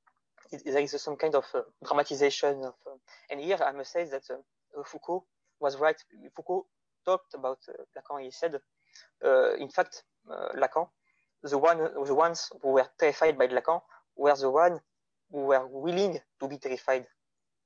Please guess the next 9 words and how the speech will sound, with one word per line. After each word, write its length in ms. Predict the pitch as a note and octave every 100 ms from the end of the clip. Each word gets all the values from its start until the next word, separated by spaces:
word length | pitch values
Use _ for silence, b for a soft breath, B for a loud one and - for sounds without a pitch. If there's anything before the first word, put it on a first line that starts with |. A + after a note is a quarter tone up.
| _ _
by 80 | C3 A#2
Lacan. 220 | A#2 - _ B B B _ -
Lacan 260 | C#3+ F3 D3+
was 120 | B2
not 140 | D#3+ - _ _ -
by 120 | D3
himself, 600 | C#3+ C#3 - E3+ F3 - - D3
uh, 260 | C3 C3 -
a 160 | C3+